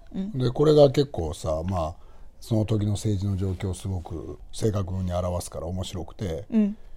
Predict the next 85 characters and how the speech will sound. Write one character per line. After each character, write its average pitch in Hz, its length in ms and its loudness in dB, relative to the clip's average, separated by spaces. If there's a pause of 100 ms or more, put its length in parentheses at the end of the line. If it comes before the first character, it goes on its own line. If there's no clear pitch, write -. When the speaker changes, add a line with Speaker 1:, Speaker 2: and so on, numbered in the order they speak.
(320)
Speaker 1:
で、 104 720 4
原 107 140 2
稿 104 180 0
今 107 120 0
日 82 60 -6
持 87 80 -4
っ - 20 -10
て - 80 -8
帰 104 80 -2
っ 92 40 -2
て - 100 -8
き - 40 -18
た - 80 -10
ん 82 60 -10
だ 87 80 -12
け - 100 -18
ど - 60 -16
さ、 - 160 -12
こ 143 100 0
れ 135 60 4
国 131 160 0
会 127 140 6
に 110 100 4
は 85 60 -2
み 87 100 -4
ん - 20 -4
な 85 60 -6
も 90 160 -4
ら 85 80 -2
え 85 40 -2
ん 82 80 -4
の 80 60 -8
よ。 - 140 -14 (240)
Speaker 2:
う 214 80 4
ん。 208 260 4
紙 294 240 4
で 262 60 10
も 202 160 8
ら 185 80 8
え - 20 6
る 185 80 4
ん 185 60 2
だ。 190 100 4 (160)
Speaker 1:
<laughs> - 160 -4
Speaker 2:
そ 110 140 2
れ 233 100 10
も 220 140 10
ま 262 160 8
た。 - 160 12
Speaker 1:
も 95 60 6
ら 85 40 0
え - 40 -2
る。 78 40 -2
う - 20 -4
ん。 - 20 -4 (440)
ま 131 80 8
あ、 117 60 10
も 123 100 8
ち 165 80 8
ろ 196 80 12
ん 117 80 10
ね、 170 240 10
も 120 160 6
う 101 40 6
全 110 200 8
部、 85 400 -2 (580)
な-、 90 140 -4
デ 87 160 0
ジ 90 100 0
タ 95 120 -2
ル 78 100 -4
で 80 80 -4
出 90 140 0
回 101 240 6
る 101 80 4
ん 85 60 2
だ 80 100 -2
け 78 60 -6
ど、 95 280 0 (140)
Speaker 2:
う - 20 -4
ん。 208 220 -2 (320)
Speaker 1:
や 120 100 0
っ - 20 0
ぱ 110 100 4
り 85 240 -2